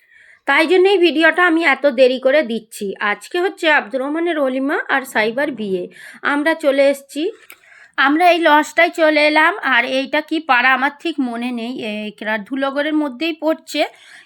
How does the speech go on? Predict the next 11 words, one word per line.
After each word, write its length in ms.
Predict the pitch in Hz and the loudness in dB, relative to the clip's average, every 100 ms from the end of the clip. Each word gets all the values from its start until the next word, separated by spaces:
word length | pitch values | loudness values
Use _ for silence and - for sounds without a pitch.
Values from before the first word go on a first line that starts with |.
| - | -8
কিন্তু 240 | 269 294 | -6 -6
কি 220 | - 285 | -6 -6
পাড়া 320 | 294 285 277 | 0 0 2
আমার 220 | 285 285 269 | 0 -2 -2
মনে 300 | 254 240 233 | -4 -6 -6
নেই। 220 | 247 370 - 302 214 _ | -6 -8 -12 -20 -20 _
তবে 220 | 262 339 | -4 -2
লজটা 400 | 320 262 262 320 | 2 2 0 -2
কিন্তু 380 | 311 349 330 311 | -4 -4 -4 -6
বিশাল 440 | 254 254 247 240 214 | -6 -6 -2 -2 -2
বড়, 300 | 202 196 | -8 -8